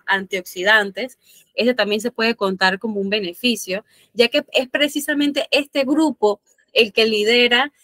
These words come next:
esta, esta gama increíble de antioxidantes que precisamente se encuentran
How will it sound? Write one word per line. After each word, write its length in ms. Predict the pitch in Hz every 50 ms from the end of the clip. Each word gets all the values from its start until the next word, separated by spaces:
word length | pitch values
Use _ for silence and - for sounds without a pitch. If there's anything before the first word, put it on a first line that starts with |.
| _ _ _ _ _ _ _
esta, 600 | - - 254 240 - _ _ 254 247 254 254 254
esta 520 | 254 - - 233 214 - _ - 240 233 233
gama 540 | 233 240 254 262 262 254 254 254 262 262 254
increíble 680 | 254 240 - 226 208 202 208 226 247 262 262 247 240
de 60 | 233
antioxidantes 840 | 220 220 196 202 185 - - 214 202 208 208 208 214 202 262 269
que 140 | - - 233
precisamente 680 | - - 180 196 - 220 - 277 247 240 247 247 240 269
se 120 | - -
encuentran 580 | 202 196 - 226 220 196 196 - 170 170 165